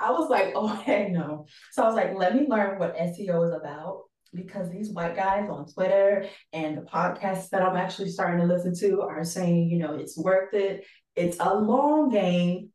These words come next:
but it's worth it. And nothing like what happens on Instagram is gonna happen to your site. You know, God forbid you don't have a, a janky hosting, um, service, but, like, more than likely, that kind of stuff happens on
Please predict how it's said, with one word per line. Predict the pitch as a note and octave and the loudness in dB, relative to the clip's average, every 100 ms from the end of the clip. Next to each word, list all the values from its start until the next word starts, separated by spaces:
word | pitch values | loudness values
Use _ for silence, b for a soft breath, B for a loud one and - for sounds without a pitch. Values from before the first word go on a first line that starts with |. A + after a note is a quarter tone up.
| - | -2
but | F3+ | 2
it's | F#3+ G3 | 2 0
worth | G#3 A3 B3 A#3+ | -2 2 2 2
it. | G3+ G#3+ F#3 | 0 0 0
And | E3+ E3+ E3+ F3 | 0 0 -2 -4
nothing | F3+ G3 A#3 A3+ | -2 -2 -4 -2
like | G#3 G#3 | -2 -2
what | A3 | -2
happens | A3 A3 A3+ | -2 -4 -4
on | A3+ | -4
Instagram | C#4 D#4 - _ - - A3 G#3 | -4 -6 -10 _ -12 -4 0 0
is | F#3 | -2
gonna | F#3 F#3+ | -6 -4
happen | G3 - F#3 F#3 | -4 -6 -8 -10
to | - | -10
your | F#3 | -6
site. | E3+ E3 - - - | -4 -4 -4 -6 -8
You | F#3 | -4
know, | E3+ | -2
God | E3 - | -2 -2
forbid | F3 D#3+ D#3 E3+ | -2 -2 -2 -6
you | |
don't | F3 E3 | -10 -8
have | D#3 D3+ | -6 -4
a, | D#3 D#3 - _ _ _ E3+ - E3 | -4 -6 -12 _ _ _ -12 -8 -2
a | D#3+ | -2
janky | F3 F3 E3+ D#3 D#3+ | 2 0 2 -2 0
hosting, | F3 E3+ D3+ D3 D3 | 0 0 -4 -6 -6
um, | D3+ C#3 D3 - | -6 -6 -6 -6
service, | - D3+ D3 D#3 | -4 -2 0 -4
but, | E3 - - | 0 0 0
like, | - - - _ _ _ - | -4 -6 -14 _ _ _ -12
more | F#3+ A3 B3 | 0 4 4
than | C4+ | 2
likely, | A3 F3+ E3+ E3+ E3 E3+ - | 2 0 0 0 0 -2 -2
that | F3 F3 | 0 0
kind | - F#3+ | 0 -2
of | |
stuff | F3 F3+ F3 | 0 0 0
happens | F3+ E3+ E3+ E3 | -6 0 0 2
on | D3+ D3+ D#3+ | -2 -2 -4